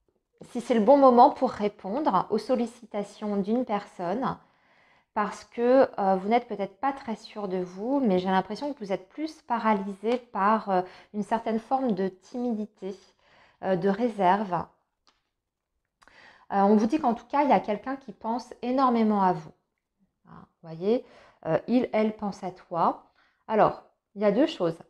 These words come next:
Il y a quelqu'un du passé qui pense toujours à vous, ok ? Et ici, on a une connexion avec quelqu'un d'inconnu.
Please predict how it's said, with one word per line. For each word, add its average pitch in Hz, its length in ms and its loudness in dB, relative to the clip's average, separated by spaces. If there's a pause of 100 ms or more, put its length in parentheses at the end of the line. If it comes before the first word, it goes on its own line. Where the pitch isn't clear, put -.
(100)
Il 196 80 -10
y 226 40 -2
a 220 300 2 (140)
quelqu'un 311 420 -4
du 247 180 -2
passé 214 600 -6
qui - 120 -18
pense 240 400 -10
toujours 302 360 -4
à 196 80 4
vous, 170 200 -8 (380)
ok ? 185 220 -16 (580)
Et 214 120 -2
ici, 254 440 -6
on 220 140 2
a 190 80 4
une 196 140 0
connexion 269 600 -4
avec 185 240 -4
quelqu'un 240 360 -12
d'inconnu. 220 580 -4